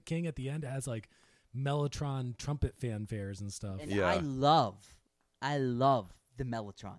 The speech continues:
Speaker 2: It's my f-,
Speaker 1: Yeah.
Speaker 2: one of my favorite, and I still can't really jive with the rest of this record for me.
Speaker 3: Really? See, th-, well, that was a big selling point for me with the, with the record itself. And I,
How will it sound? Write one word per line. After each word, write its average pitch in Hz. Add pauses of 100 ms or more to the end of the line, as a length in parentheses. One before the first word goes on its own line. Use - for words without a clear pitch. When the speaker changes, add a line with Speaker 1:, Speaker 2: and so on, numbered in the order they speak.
Speaker 2:
It's 120
my 127
f-, 104
Speaker 1:
Yeah. 95
Speaker 2:
one 139
of 131
my 127 (120)
favorite, 135
and 120
I 120
still 147
can't 131
really 127
jive 117
with 113
the 107
rest 104
of 107
this 95
record 104
for 135
me. 185
Speaker 3:
Really? 240
See, 202
th-, 185
well, 202
that 240
was 247
a 208
big 190
selling 175
point 147
for 135
me 131
with 123
the, 117
with 127
the 120
record 113
itself. 95
And 117
I, 127